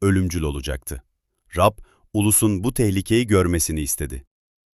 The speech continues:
Yalnızca Yahve'ye sadık kalarak onun iyiliğine ve bolluğa kavuşabilirlerdi. Yeremya,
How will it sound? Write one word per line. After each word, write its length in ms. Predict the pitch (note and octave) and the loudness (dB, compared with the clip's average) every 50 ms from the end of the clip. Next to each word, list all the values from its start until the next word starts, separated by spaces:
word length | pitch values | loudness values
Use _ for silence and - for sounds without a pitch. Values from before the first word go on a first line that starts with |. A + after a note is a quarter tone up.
| _ - | _ -2
Yalnızca 580 | G#2 A2+ C3+ F3+ F3 D#3 C3+ A#2 G2+ G#2 B2 B2 | 4 6 6 6 6 2 0 -2 0 2 4 4
Yahve'ye 520 | A#2+ F#2 F#2 G#2+ C3+ B2+ A2 G#2+ G#2+ A2 | 4 4 4 4 4 4 4 4 4 4
sadık 460 | G#2+ - - F2+ F#2 F#2 F#2+ B2 - - | 4 4 4 4 4 4 2 0 -2 0
kalarak 420 | - F2 E2+ E2 E2 F#2 - - - _ _ _ _ - | 0 0 2 2 2 0 0 -2 -12 _ _ _ _ 0
onun 320 | G#2+ A2+ A#2+ B2 A#2+ - | 2 4 4 2 2 0
iyiliğine 540 | - G#2+ G2 G2 F#2+ G2 G#2 G#2 A2 B2 A#2+ | -2 -2 0 0 2 2 2 2 2 2 2
ve 220 | G2+ G2+ F#2+ D#2+ D2 | 2 0 -2 0 0
bolluğa 380 | F2 F2 E2+ E2 F2+ F#2 F#2+ - | 0 0 2 2 2 2 2 0
kavuşabilirlerdi. 1000 | - F#2 F2 F2 - - F#2 D#2 E2 D#2+ D#2 D2 D2 D2 C#2 C2 - C#2 B1+ - _ _ _ _ _ _ _ _ _ _ _ _ _ | 0 -2 -2 -2 -2 -2 -4 -4 -2 -4 -4 -4 -4 -6 -6 -8 -10 -12 -16 -18 _ _ _ _ _ _ _ _ _ _ _ _ _
Yeremya, 580 | - E2 F#2 F#2 F2+ F2 D#2 C#2+ C2+ B1 C2 | -2 0 2 2 2 2 0 -2 -6 -8 -12